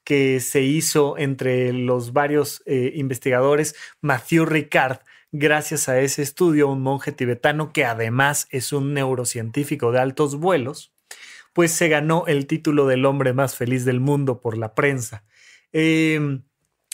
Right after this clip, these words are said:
pero lo que te quiero decir es que cuando hablamos de valores, podemos valorar cosas así, abstractas, como la felicidad. Para mí lo más importante en esta vida es la libertad. Después de la libertad, todo lo demás.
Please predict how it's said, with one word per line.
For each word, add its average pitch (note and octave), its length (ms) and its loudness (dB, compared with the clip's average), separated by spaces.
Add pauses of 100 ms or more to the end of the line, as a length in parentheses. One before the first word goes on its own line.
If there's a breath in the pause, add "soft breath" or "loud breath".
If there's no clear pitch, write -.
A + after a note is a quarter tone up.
(160)
pero F3+ 160 4
lo F#3 100 4
que F#3 80 0
te F#3 120 -8
quiero B3+ 180 0
decir G#3+ 360 0
es C3+ 140 0
que E3 100 -4
cuando D#3+ 220 0
hablamos G#3 380 0
de E3+ 100 0
valores, C3+ 800 0 (380 soft breath)
podemos G3+ 420 2
valorar F3 480 2
cosas G3 420 -4
así, D3 380 0
abstractas, B2 680 -2
como C3 260 -4
la C3+ 140 2
felicidad. C#3+ 680 -2 (380 loud breath)
Para D3+ 240 2
mí G#3 200 2
lo A#3 140 0
más A3+ 320 0
importante G#3 680 0
en G3 80 0
esta G3 240 -2
vida A#3+ 240 2
es A#3+ 60 2
la A#3 160 2
libertad. E3 540 0 (880)
Después F#3+ 520 0
de B3 100 4
la A3 120 2
libertad, F#3+ 520 2 (140)
todo A#3 260 4
lo G3+ 120 2
demás. B2 480 -6